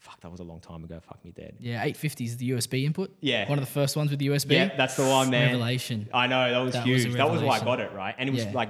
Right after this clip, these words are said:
Speaker 1: relatively cheap in comparison to the
Speaker 2: Oh.
Speaker 1: two thousands, right?
Speaker 2: Big time.
Speaker 1: Yeah.
Speaker 2: Could be a quarter of the price.
Speaker 1: It was, I think at the time was about nine hundred bucks to a thousand brand new, and the
Speaker 2: Wow.
Speaker 1: C D J two thousands were, they were over two K each,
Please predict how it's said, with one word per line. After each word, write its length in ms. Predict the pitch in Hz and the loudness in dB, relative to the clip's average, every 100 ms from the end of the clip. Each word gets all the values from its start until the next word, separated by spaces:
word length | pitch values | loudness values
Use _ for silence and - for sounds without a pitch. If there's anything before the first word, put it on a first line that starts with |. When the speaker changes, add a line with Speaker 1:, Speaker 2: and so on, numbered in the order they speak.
| 110 | 0
Speaker 1:
relatively 520 | 131 127 117 107 98 - - | 0 0 -2 -6 -8 -10 -10
cheap 300 | - 117 110 | -6 -6 -6
in 80 | |
comparison 480 | 104 101 101 101 98 | -6 -4 -4 -4 -8
to 100 | 98 | -8
the 60 | 95 | -2
Speaker 2:
Oh. 220 | - 90 - | -2 -2 -8
Speaker 1:
two 120 | 110 | -10
thousands, 480 | 104 110 92 85 90 | -4 -4 -4 -12 -10
right? 280 | 92 123 - | -10 -6 -2
Speaker 2:
Big 160 | 160 | -2
time. 340 | - 110 101 110 | -2 -6 -8 -6
Speaker 1:
Yeah. 300 | 113 101 82 | -2 -2 -4
Speaker 2:
Could 140 | - | -6
be 60 | 143 | -4
a 20 | |
quarter 320 | - 156 190 | -4 0 0
of 80 | 170 | 0
the 80 | 117 | -4
price. 380 | 113 90 - - | -12 -14 -14 -6
Speaker 1:
It 60 | 143 | -4
was, 180 | 147 143 - | -4 -8 -6
I 80 | 123 | -4
think 220 | 160 214 | -2 -2
at 100 | 131 | -4
the 60 | 147 | -6
time 260 | 139 135 | -4 -4
was 100 | 127 | -4
about 200 | 113 110 | -4 -4
nine 300 | 110 117 120 | -2 -2 -2
hundred 220 | 117 113 104 | -4 -6 -6
bucks 380 | 110 110 - - | -6 -6 -12 -12
to 80 | 113 | -10
a 40 | |
thousand 360 | 107 107 107 101 | -6 -6 -6 -6
brand 220 | 104 98 | -8 -6
new, 260 | 101 98 98 | -4 -4 -6
and 160 | 113 104 | -6 -4
the 60 | 127 | -2
Speaker 2:
Wow. 100 | 120 | -2
Speaker 1:
C 120 | 127 | -2
D 80 | 113 | 0
J 200 | 113 110 | 0 -2
two 180 | 107 | -4
thousands 480 | 101 104 104 101 98 | -6 -4 -2 -4 -6
were, 460 | 101 101 95 90 87 _ _ - - | -6 -6 -6 -8 -12 _ _ -16 -8
they 60 | 123 | -4
were 80 | |
over 160 | 143 127 | -2 -4
two 160 | 117 107 | -4 -4
K 260 | 95 85 - _ | -6 -8 -16 _
each, 280 | 104 - - | -10 -10 -16